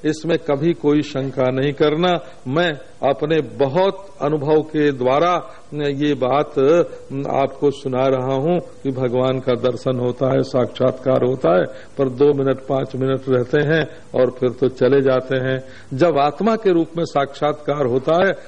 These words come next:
तब कभी आंखों से ओझल नहीं होते हैं। ये, ये विद्या है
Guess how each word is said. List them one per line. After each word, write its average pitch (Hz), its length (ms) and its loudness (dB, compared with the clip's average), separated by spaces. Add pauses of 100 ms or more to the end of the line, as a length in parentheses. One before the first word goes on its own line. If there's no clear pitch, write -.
(160)
तब 202 240 0
कभी 165 260 0
आंखों 131 360 -2
से 151 180 0 (400)
ओझल 139 240 2
नहीं 139 320 0
होते 127 300 0
हैं। 160 320 2 (280)
ये, 160 380 4 (300)
ये 143 180 2
विद्या 123 420 4
है 101 200 -2